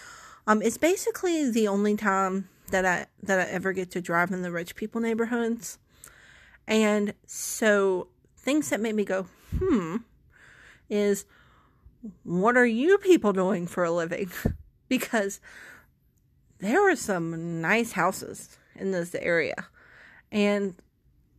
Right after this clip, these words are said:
I mean, I guess there's a, I guess there's a lot of, um, you know, the, a lot of things to do around this area.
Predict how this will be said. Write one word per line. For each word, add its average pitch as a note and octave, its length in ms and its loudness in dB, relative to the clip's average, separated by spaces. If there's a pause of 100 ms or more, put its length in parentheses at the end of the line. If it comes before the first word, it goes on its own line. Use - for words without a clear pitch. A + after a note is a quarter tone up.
(840)
I A#3+ 80 2
mean, C#4+ 220 2
I D4 100 0
guess D4+ 220 0
there's B3 260 0
a, G3+ 60 -6 (260)
I G3+ 60 -6
guess G3+ 200 -6
there's F#3 200 -8
a E3 40 -8
lot E3 200 -6
of, E3+ 160 -10 (1080)
um, F3+ 440 -6
you G3+ 100 0
know, F3 160 0
the, F3+ 120 -4
a F3 80 -8 (2000)
lot G#3 240 0
of F#3+ 100 -4
things F#3 240 -4
to - 60 -6
do F3+ 220 -4
around E3+ 280 -4
this F3 220 -6
area. D#3+ 260 -4